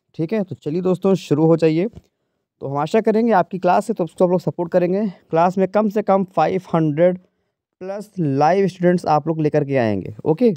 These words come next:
चलिए साथियों, शुरू करते हैं आपकी क्लास को और देखते हैं आपका पहला क्वेश्चन। तो आपकी क्लास है, इसको आपको सपोर्ट करना है। ओके, तो मेरे प्यारे दोस्तों, आपका पहला क्वेश्चन आपके सामने आ गया है। आप लोग क्लास को अपने शेयर कर दीजिए इससे पहले।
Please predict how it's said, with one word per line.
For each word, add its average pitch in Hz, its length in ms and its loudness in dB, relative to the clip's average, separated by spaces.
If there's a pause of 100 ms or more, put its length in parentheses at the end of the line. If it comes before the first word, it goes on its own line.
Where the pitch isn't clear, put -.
(1600)
चलिए 196 180 0
साथियों, 208 320 2
शुरू 190 200 0
करते 196 260 0
हैं 196 40 4
आपकी 185 180 0
क्लास 180 300 2
को - 120 -4
और 185 80 -2
देखते 160 300 -2
हैं 180 60 2
आपका 170 160 -4
पहला 156 240 2
क्वेश्चन। 170 420 -2
तो 180 140 -6
आपकी 160 360 -4
क्लास 175 280 0
है, 180 60 2
इसको 160 180 -2
आपको 156 180 0
सपोर्ट 147 340 -2
करना 165 260 2
है। 175 180 0 (540)
ओके, 208 220 0
तो - 720 -10
मेरे 208 240 2
प्यारे 208 220 2
दोस्तों, 156 400 -2 (840)
आपका 156 180 -4
पहला 185 260 4
क्वेश्चन 214 320 -2
आपके 190 200 -2
सामने 180 280 2
आ 175 100 2
गया 175 140 2
है। 175 120 2
आप 156 200 -2
लोग 151 120 -8
क्लास 196 260 -2
को 202 120 -2
अपने 190 220 -2
शेयर 170 240 -2
कर 170 100 0
दीजिए 165 240 0
इससे 165 180 -2
पहले। 160 320 0